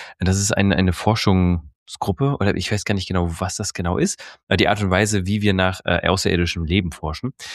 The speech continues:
Und, ähm, dieses, dieses, diese Mission gibt's schon sehr, sehr lange. Die ist auch basiert auf echten, ähm,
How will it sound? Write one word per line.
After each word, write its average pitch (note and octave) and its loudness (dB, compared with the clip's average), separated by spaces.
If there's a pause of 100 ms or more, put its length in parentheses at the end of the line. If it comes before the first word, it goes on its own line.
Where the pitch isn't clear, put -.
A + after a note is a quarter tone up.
(240)
Und, G2+ 2
ähm, F#2+ 4 (560)
dieses, G2+ 2
dieses, F#2 2
diese F2+ 0
Mission G2 4
gibt's F#2 -2
schon F#2 -2
sehr, F2+ 2
sehr F2 2
lange. A2 2 (340)
Die F#2 2
ist - 0
auch - -2
basiert F#2 2
auf F2+ 0
echten, - -2 (380)
ähm, D#2+ 4